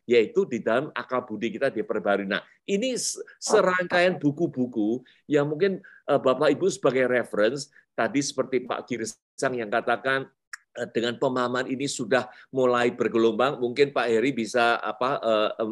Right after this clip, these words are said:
melintaskan aja apa yang terjadi dalam, eh, A D tujuh puluh, eh, eh, tahun tujuh puluh itu sudah Jesus already written, ini semua buku-buku. Nah, Christ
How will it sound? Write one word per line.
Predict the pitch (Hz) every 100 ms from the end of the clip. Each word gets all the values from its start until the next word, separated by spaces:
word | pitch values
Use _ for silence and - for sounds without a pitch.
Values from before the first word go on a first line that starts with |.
| 120
melintaskan | 120 123 120 120 113 - 113 113
aja | 101 120 143 143 - _ _
apa | 135 127 156
yang | 147 127
terjadi | 123 123 120 110 113
dalam, | 123 110 117
eh, | 117 110 -
A | 120
D | 107 117
tujuh | 127 120 98
puluh, | 127 127 156 151 - - -
eh, | 120 -
eh, | 120 117
tahun | 120 123
tujuh | 127 127 123
puluh | 127 123
itu | 147
sudah | - 123 131 139 139
Jesus | - 123 120 147 -
already | 135 127 127 131
written, | 123 123 120 156 156 156 - _
ini | - 139 139
semua | 139 139 143
buku-buku. | 117 104 127 120 120 147 143 - -
Nah, | 113
Christ | - 147 165 190 196 -